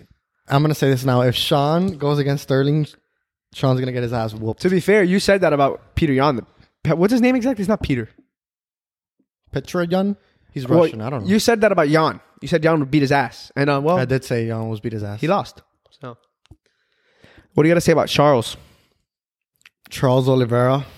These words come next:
Speaker 1: Man, it was such a sad way to see him go out. Um, the submission god <laughs> got hit by a submission. But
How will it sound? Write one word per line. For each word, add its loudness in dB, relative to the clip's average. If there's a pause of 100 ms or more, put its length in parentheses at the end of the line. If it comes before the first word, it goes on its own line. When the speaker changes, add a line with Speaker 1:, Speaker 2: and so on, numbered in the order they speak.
(160)
Speaker 1:
Man, 0
it 0
was 0
such 0
a 4
sad 0
way 2
to -8
see -8
him -2
go -2
out. 0 (760)
Um, -4 (680)
the 0
submission -2
god 0 (580)
<laughs> -12
got -2 (100)
hit 0
by -2
a -4
submission. -2 (920)
But -2